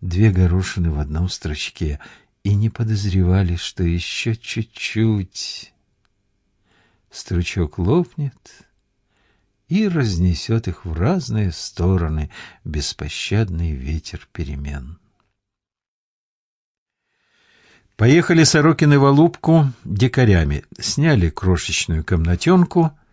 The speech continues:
с двумя койками. До моря было далековато, обратно приходилось долго лезть в гору, но какая разница? Море, солнце,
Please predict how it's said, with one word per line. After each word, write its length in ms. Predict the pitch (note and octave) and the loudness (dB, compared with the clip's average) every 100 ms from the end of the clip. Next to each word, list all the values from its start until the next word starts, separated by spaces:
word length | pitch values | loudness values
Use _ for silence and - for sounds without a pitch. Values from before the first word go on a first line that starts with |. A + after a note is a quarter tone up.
| _ - | _ -4
с 160 | G2+ | 0
двумя 340 | F#2 B2 B2+ A#2+ | 4 4 4 2
койками. 720 | - B2 A#2 A2+ G#2+ G#2 F#2 _ _ _ _ _ _ _ - | 2 2 2 2 2 0 -2 _ _ _ _ _ _ _ -8
До 240 | A2+ A#2+ | 0 4
моря 320 | A2 F#2 F2+ | 6 6 4
было 260 | E2 F2 F2 | 4 2 2
далековато, 800 | D#2+ E2 E2+ F#2 F2 F2+ - D2+ - - - - | 2 0 0 0 2 0 -2 -10 -10 -20 -20 -4
обратно 560 | G#2 E2+ F2 F#2+ - F2 | 0 2 4 2 0 -4
приходилось 640 | E2 F2+ E2+ F#2 F#2 E2 | -4 -2 0 2 2 2
долго 400 | F#2+ F#2+ F2+ F#2 | 2 2 2 2
лезть 300 | F#2 F2 E2+ | 2 0 -2
в 60 | |
гору, 360 | E2+ G#2+ G2+ F2+ | 0 2 2 2
но 180 | F#2+ A2+ | 2 0
какая 540 | F#3+ F#3 A#3 A3+ G#3+ | -2 -2 0 0 0
разница? 880 | A3 A3 F#3+ A2+ D2+ - - - - _ - | -2 -2 -2 -4 -6 -10 -10 -12 -16 _ -4
Море, 480 | F2+ G#2+ E2 - _ _ _ _ _ _ | 0 0 -2 -10 _ _ _ _ _ _
солнце, 800 | - - D3+ C#3 G2+ - - | 0 2 4 4 2 0 -6